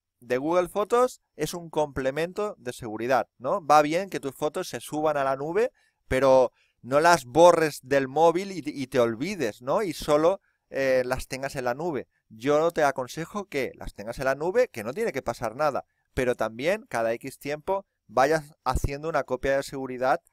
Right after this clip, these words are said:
a tu ordenador, ¿de acuerdo? Muy bien, pues venga, vamos, te enseño el proceso, verás que es muy, muy, muy sencillo, ¿vale? Dentro de Google Fotos, aquí tenemos todas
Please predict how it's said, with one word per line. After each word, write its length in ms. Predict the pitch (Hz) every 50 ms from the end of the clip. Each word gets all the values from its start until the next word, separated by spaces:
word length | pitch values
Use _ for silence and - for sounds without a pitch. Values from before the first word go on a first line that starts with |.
| _ _ -
a 120 | 120 123
tu 140 | - - 123
ordenador, 640 | 117 110 107 - 98 92 85 95 101 - 101 87 _ _ _ _ _ _
¿de 80 | - -
acuerdo? 400 | - - 131 147 170 208 247 _ _ - _ _ _ _
Muy 140 | - 220 247
bien, 200 | 247 247 262 233
pues 140 | - 156 151
venga, 200 | 185 185 156 135
vamos, 240 | 151 180 196 196 -
te 100 | - 160
enseño 260 | 151 - 185 190 208
el 60 | 196
proceso, 420 | - 170 160 - 180 190 190 220 214
verás 300 | 180 147 147 165 170 -
que 100 | - 160
es 140 | 151 139
muy, 180 | 147 156 190 202
muy, 140 | 202 196 196
muy 180 | 196 202 202
sencillo, 500 | 190 - 147 117 - - 135 117 98 98
¿vale? 220 | 107 139 202 247 - _ _ _ _ _
Dentro 400 | - 135 196 233 247 214 233 226
de 80 | 196 185
Google 300 | 180 185 175 170 160 147
Fotos, 380 | - - 247 247 - 220 220 202
aquí 180 | 170 135 147
tenemos 380 | 135 151 143 147 147 147 143 -
todas 380 | - 143 139 135 135 - -